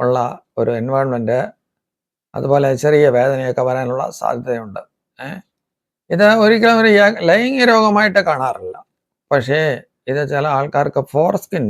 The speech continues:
അതായത് നമ്മുടെ ഈ സ്കിൻ ഉണ്ടല്ലോ, നമ്മുടെ ഈ ഫോർസ്കിന് കൂടുതലുള്ള ആൾക്കാർക്കും ഇത് വരാറുണ്ട്. അപ്പോൾ ഇത് നമ്മളെ സാധാരണ വരാനുള്ള കാര്യം എന്ന് പറഞ്ഞാൽ പല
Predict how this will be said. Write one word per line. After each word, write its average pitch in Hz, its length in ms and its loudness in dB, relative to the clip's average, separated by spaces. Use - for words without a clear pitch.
അതായത് 139 300 -6
നമ്മുടെ 143 260 -2
ഈ 160 120 -2
സ്കിൻ 180 320 -4
ഉണ്ടല്ലോ, 101 320 -6
നമ്മുടെ 147 360 0
ഈ - 20 2
ഫോർസ്കിന് 180 640 0
കൂടുതലുള്ള 151 500 2
ആൾക്കാർക്കും 135 540 -4
ഇത് 113 180 -2
വരാറുണ്ട്. - 520 -6
അപ്പോൾ 165 180 4
ഇത് 170 160 2
നമ്മളെ 208 320 4
സാധാരണ 202 400 4
വരാനുള്ള 220 480 4
കാര്യം 185 220 0
എന്ന് 175 120 0
പറഞ്ഞാൽ 160 280 -2
പല 165 100 -2